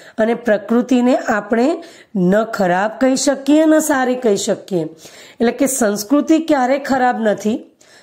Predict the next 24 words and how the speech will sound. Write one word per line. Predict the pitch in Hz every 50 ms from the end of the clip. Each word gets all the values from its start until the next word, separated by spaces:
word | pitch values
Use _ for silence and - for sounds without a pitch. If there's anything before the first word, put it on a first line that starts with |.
| _ -
સંસ્કૃતિ | - - 220 190 196 190 - - 254 226 - - 285 285
સારી | 277 - - 269 262 254 247 269 277 254
જ | 269
છે | - - 202 170 165 - - - - -
અને | 214 202 208
વિકૃતિ | 196 175 220 202 - 226 247 269 269 269 302 294
હંમેશા | 269 185 180 185 180 180 185 196 220 240 - - 262 262 339 359 349 - - - - _ _
ખરાબ | - 240 262 262 269 262 240 196 202
છે. | 190 - - 156 147 - _ _ _ _ _ _ _ _ _ _ _ _ _ _ _ _ _ _ _ _ _ _ _
પરંતુ | - 226 240 269 254 349 320
પ્રકૃતિ | 320 - - - 262 247 - - - 320 349 339 - - 320 302
શું | - - 247 220 196
છે? | 190 - 196 170
તો | 165 170 -
પ્રકૃતિ | - - - 247 233 220 - - - 254 285 277 277 302 294 269
નથી | 247 214 208 208 - 240 240
સારી, | 226 - - 240 208 208 208 208 202 247 277 311 359 392 370
નથી | 262 214 196 196 196 - - 285 277
ખરાબ. | 277 - 214 247 220 202 185 170 156 143 - - - - - - - - - _ _ -
તેવી | 262 254 247 226 254 302 311 320
જ, | 285 - - - - - - _
તે | - 277 285 302 320
જેવી | 262 208 226 240 247 240 294 311
રીતે, | 285 277 269 269 - 262 247 254 330